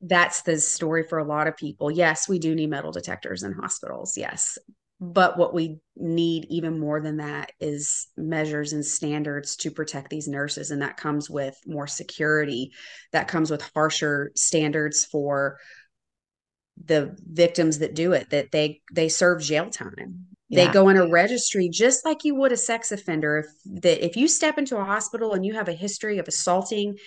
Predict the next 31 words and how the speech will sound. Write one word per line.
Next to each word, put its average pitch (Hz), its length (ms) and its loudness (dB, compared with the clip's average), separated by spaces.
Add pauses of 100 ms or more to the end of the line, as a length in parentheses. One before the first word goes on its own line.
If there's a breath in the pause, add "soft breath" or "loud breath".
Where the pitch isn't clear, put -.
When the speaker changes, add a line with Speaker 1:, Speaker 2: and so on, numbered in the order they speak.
(220 loud breath)
Speaker 1:
a 180 60 -4
healthcare 185 440 2
worker, 240 380 2
you 247 200 -2
fall 294 260 0
into 247 240 2
a 214 80 0
registry 208 640 -2
so - 200 2
that 180 140 4
we're 240 220 2
aware 190 480 2
that 160 160 -6
you 185 120 -6
come 190 260 2
in, 220 280 2 (520 loud breath)
you, 233 320 4
you 226 220 0
have 208 140 4
tried 190 260 0
to 175 80 -2
harm 185 580 -4
a 160 100 -6
healthcare 185 460 -2
worker 160 300 -2
who 165 160 -4
has 165 220 -6
tried 156 320 -4
to 156 80 -10
help 151 280 -8
you. - 240 -14